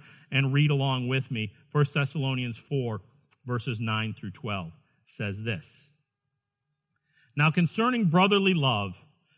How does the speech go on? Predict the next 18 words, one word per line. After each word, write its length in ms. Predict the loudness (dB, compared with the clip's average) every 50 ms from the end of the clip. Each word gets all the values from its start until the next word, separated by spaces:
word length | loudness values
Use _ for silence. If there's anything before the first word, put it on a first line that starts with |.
| _ _
you 140 | 2 4 6
have 140 | 6 6 4
no 300 | 4 4 4 4 4 4
need 380 | 4 4 4 4 4 4 2 2
for 160 | 0 0 0 -2
anyone 480 | -4 -2 0 0 2 2 2 4 2 2
to 120 | 2 0 2
write 320 | 2 4 4 2 0 -4
to 100 | -6 -6
you, 240 | -4 -4 -4 -6 -8 -10 -14 -20 -20 -8 -2
for 120 | 0 0
you 220 | 2 2 2 2 2
yourselves 600 | 2 2 2 2 2 2 2 2 2 2 0 -2
have 100 | -4 -4
been 140 | -4 -6 -6
taught 360 | -6 -4 -4 -4 -4 -4 -4
by 200 | -2 -2 -2 0
God 340 | 0 0 0 0 -2 -2